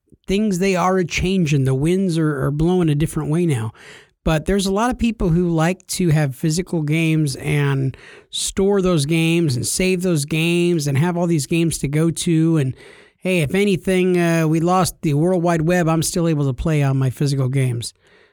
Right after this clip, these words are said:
So it's weird to see all these changes, and they're all coming down at the same time.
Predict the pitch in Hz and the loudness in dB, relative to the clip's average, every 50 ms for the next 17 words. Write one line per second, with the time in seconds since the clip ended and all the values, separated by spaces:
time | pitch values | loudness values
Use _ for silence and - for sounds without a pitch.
0 | _ _ - - - 160 151 147 143 143 139 - - - - 180 - - 254 320 | _ _ -10 -6 -2 0 2 2 2 2 0 -2 -4 -6 -6 -4 -2 -2 -2 -2
1 | 415 415 339 - - 285 262 277 262 226 - - - - 202 240 262 226 190 175 | 0 0 0 0 0 0 0 0 0 0 -2 -2 -2 -2 0 0 0 0 0 0
2 | 131 135 127 135 143 156 175 - - - - - - - - - 247 226 226 220 | -2 -2 -4 -4 -4 -4 -4 -2 -2 0 0 0 0 -2 -2 -2 0 0 0 2
3 | 208 202 208 208 208 190 - 160 - - 180 175 175 165 - - 160 160 160 156 | 2 0 0 0 -2 -2 -4 -4 -4 -2 0 0 0 -2 -2 -4 -4 -2 -2 -2
4 | 143 127 120 | -4 -6 -8